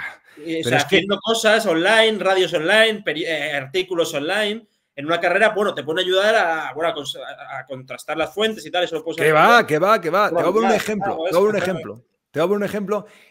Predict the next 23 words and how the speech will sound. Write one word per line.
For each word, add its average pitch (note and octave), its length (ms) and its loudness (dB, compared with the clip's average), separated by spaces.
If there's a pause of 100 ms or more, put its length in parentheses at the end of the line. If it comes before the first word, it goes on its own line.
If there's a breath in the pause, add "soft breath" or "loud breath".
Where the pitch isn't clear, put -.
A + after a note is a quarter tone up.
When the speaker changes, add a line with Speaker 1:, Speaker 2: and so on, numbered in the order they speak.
Speaker 2:
y D#3 80 -6
vamos F#3+ 240 -2
a G#3 60 -2
buscar G3 420 0
lo F3 160 0
que E3 120 -4
es E3+ 80 -6 (100)
exactamente. E3 640 -6 (320 soft breath)
En D#3 240 -6
primero F#3+ 380 -2
de A3 140 0
carrera, F#3 580 0
y C#3 100 -8
te F3 100 0
hablo A3 220 0
del F#3 120 2
año G#3 440 -6
dos B2+ 320 -4
mil G3+ 200 -2
cinco, - 600 -4 (920)
había A3 480 4
una A3+ 220 0
asignatura, F#3+ 840 -2